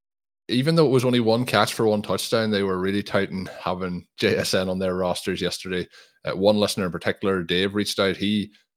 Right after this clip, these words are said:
won four of his four championships, and I think that J S N was in a couple of those. So, uh, Dave Early, that is, I, I thought that was a, he, he did message back to say, "I believe he lost five championships last year by a combined twenty points or something like that." So,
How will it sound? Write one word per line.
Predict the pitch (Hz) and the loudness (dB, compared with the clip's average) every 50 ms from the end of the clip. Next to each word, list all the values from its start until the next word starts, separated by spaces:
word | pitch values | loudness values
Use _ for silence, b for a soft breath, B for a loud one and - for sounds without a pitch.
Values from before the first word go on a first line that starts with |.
| _ - | _ 0
won | 104 101 98 95 92 85 - - | 2 2 2 2 -2 -4 -8 -10
four | - - - - 110 98 98 104 104 | -16 -12 -2 0 2 4 4 4 4
of | 104 98 - | 2 2 0
his | - 92 98 | -4 -4 -4
four | - - - 107 95 90 | -4 -4 -2 -2 -2 -2
championships, | - - 101 90 95 - 117 120 - 123 110 - - | -2 -2 -2 -2 -2 -4 -4 -4 -2 -4 -4 -4 -4
and | 101 92 | -4 -4
I | 87 - | -4 -4
think | - 104 95 - | -4 -6 -8 -4
that | - 82 82 - - - _ _ _ _ _ _ _ _ - | -4 -6 -6 -6 -12 -20 _ _ _ _ _ _ _ _ -4
J | - 90 85 | -2 0 0
S | 85 85 - - | 0 -2 -2 -4
N | 85 85 82 | -4 -4 -4
was | 82 - | -8 -8
in | 85 | -8
a | 82 | -10
couple | - - - 90 - 95 90 | -8 -6 -8 -6 -4 -6 -6
of | 82 - | -6 -4
those. | 82 80 82 85 95 95 | -4 -4 -4 -4 -6 -6
So, | - - 98 87 - B B B B B B B | -2 -2 -2 -2 -2 B B B B B B B
uh, | - 85 82 80 | -2 -2 -2 -2
Dave | 80 90 92 90 87 90 | -2 0 0 2 2 2
Early, | 85 85 87 87 90 | 0 0 0 -2 -2
that | 87 90 87 85 | -2 -2 -2 -2
is, | 87 87 87 101 | -4 -4 -2 -2
I, | 87 85 65 78 | -2 -2 -2 -2
I | 95 | -4
thought | - 107 | -2 -2
that | 85 78 | -2 -2
was | 82 85 | -2 -2
a, | 92 76 73 - _ _ _ _ _ _ _ - | -4 -4 -4 -6 _ _ _ _ _ _ _ 2
he, | 120 110 123 | 4 4 6
he | 135 | 6
did | 123 135 135 131 | 6 4 4 4
message | 117 107 - 107 - - | 4 4 2 0 2 2
back | 101 92 - | 2 2 2
to | - - | 0 0
say, | - 98 92 | 2 2 2
"I | |
believe | 87 82 87 90 98 107 | 2 0 -2 0 0 0
he | - 123 | 0 0
lost | 95 98 92 90 - - | 2 2 2 0 0 -2
five | - 87 82 92 95 | -2 0 0 0 -2
championships | - - 110 101 - 95 - 104 82 - | 0 0 0 0 0 -4 -6 -4 -4 -2
last | 78 78 80 87 - - - | -2 0 0 0 -2 0 -2
year | 110 95 | 0 0
by | 98 87 | 2 0
a | 87 | -2
combined | - - - 85 85 87 87 | -2 -6 -6 -4 -4 -4 -4
twenty | - - 98 90 - - 90 | -4 -4 -4 -4 -4 -6 -8
points | - - 87 85 95 101 - | -6 -6 -6 -6 -6 -6 -8
or | - - | -8 -6
something | - 110 - 110 | -6 -6 -6 -6
like | 107 104 | -6 -2
that." | - 107 104 - - | 0 -2 -2 -2 -2
So, | - 87 82 | -4 -4 -4